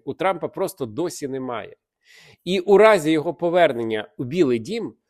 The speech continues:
можна чекати чого завгодно. Від спроб поставити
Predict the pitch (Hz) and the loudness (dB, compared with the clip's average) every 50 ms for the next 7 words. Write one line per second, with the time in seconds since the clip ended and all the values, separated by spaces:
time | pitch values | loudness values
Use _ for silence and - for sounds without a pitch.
0 | _ - 151 185 190 151 151 170 - - 170 - - 220 240 233 220 175 - - | _ 0 2 2 2 2 2 -2 -4 -4 -6 0 2 2 2 2 0 -4 -2 2
1 | - 190 160 151 220 233 175 202 226 202 - 156 165 127 95 - - - _ _ | 4 6 6 8 8 6 8 6 6 6 6 4 4 4 2 0 -8 -20 _ _
2 | _ _ _ _ _ _ - 135 175 175 - - - - 214 220 190 - - - | _ _ _ _ _ _ 0 2 2 2 2 -2 -2 4 8 8 8 8 6 0
3 | - 151 - - - 190 175 151 135 123 120 - - 117 107 98 - | -4 -4 -4 -2 4 6 6 6 6 4 2 0 -2 -4 -4 -4 -6